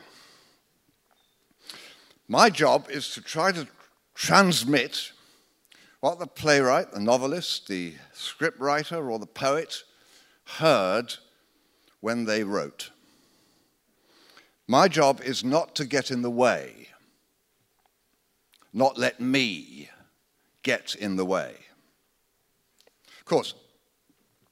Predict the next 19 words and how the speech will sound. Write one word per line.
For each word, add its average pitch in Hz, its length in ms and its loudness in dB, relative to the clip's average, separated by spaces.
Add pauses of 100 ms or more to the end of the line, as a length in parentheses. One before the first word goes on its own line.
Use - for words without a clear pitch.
(160)
in 127 140 -2
a 123 60 2
major 131 520 0
aspect, 120 540 0
I 131 180 4
am 196 220 2
in 104 140 -4
the 90 80 -4
way, 87 320 -4
I, 101 200 -2 (400)
uh, 120 220 2
and, 123 180 -2
and 131 140 -2
cannot 151 320 2
help 202 300 4
being 92 220 -6
in 87 100 -6
the 87 80 -4
way. 73 300 -8